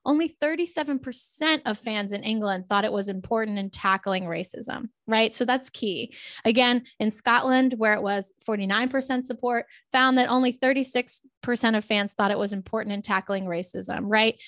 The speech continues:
In Wales, it was a little more evenly split. Forty-one percent said it was important.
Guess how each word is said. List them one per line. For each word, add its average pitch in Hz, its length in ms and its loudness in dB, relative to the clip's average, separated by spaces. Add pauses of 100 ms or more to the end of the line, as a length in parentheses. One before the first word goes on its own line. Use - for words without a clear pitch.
(160)
In 196 160 2
Wales, 262 480 6
it 220 60 0
was 196 140 -4
a 208 60 -4
little 403 460 4
more 359 180 2
evenly 277 420 2
split. 247 480 -2
Forty-one 233 440 -4
percent 214 400 -8
said 202 160 -2
it - 80 -4
was 202 180 -6
important. 196 540 -4